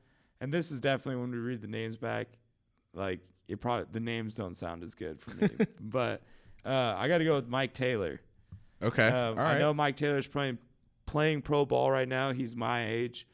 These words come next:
Speaker 1: Um, he's the first, uh, guy to ever be brought to the N B A from the D League.
Speaker 2: Okay.
Speaker 1: Um, so kind of the first success ever from the D League. Played for the Clippers, um, but he's been playing overseas for ten years. I think he's gonna,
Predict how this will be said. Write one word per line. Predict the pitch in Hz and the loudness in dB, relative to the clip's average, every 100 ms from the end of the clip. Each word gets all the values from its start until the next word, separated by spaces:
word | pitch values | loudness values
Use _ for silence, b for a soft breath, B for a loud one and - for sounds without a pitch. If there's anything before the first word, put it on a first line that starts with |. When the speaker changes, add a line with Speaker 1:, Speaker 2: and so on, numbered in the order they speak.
| b b b 120 | b b b -2
Speaker 1:
Um, | 131 113 101 | 0 0 -2
he's | 120 151 | -2 -2
the | 143 143 | 0 -4
first, | - 151 156 - - _ 131 | 0 0 0 -2 -12 _ -4
uh, | 135 127 120 | 0 0 0
guy | 120 120 120 113 | 0 0 0 -2
to | 92 | -4
ever | 113 135 135 | -2 -2 -4
be | 123 131 | -2 -2
brought | 113 123 120 110 | -2 0 0 -2
to | |
the | 117 | -4
N | 117 117 | -2 -4
B | 117 | -2
A | 113 113 | -2 -2
from | 110 113 | -4 -8
the | 113 | -6
D | 120 110 | -2 0
League. | 113 113 120 - _ - | 0 -2 -4 -10 _ -8
Speaker 2:
Okay. | 117 92 113 | -4 -4 -4
Speaker 1:
Um, | 120 123 113 | -2 0 0
so | - 127 | -2 -4
kind | 135 143 | -2 0
of | 135 | 0
the | 123 | -2
first | - 139 131 - | -2 0 0 -2
success | 127 - 123 113 - | -8 -4 -4 -4 -4
ever | 117 123 110 113 | -4 -2 -2 -4
from | 113 113 | -6 -8
the | 110 | -6
D | 113 110 | -4 -2
League. | 107 110 | -2 -4
Played | 120 110 | -4 -4
for | 117 | -4
the | 113 | -6
Clippers, | - 113 117 113 110 - b b b b - | -4 -6 -2 -4 -4 -8 b b b b -6
um, | 113 113 110 110 104 104 | -2 -2 -2 -4 -8 -6
but | 123 135 | 0 0
he's | 127 | 0
been | 135 | -4
playing | 127 131 127 | -2 0 0
overseas | 120 113 113 127 113 | -2 -2 -4 -6 -6
for | - 117 | -6 -8
ten | - 113 113 | -6 -6 -4
years. | 113 113 107 | -4 -4 -4
I | 110 | -4
think | 113 120 | -6 -8
he's | 107 | -8
gonna, | 110 107 | -8 -8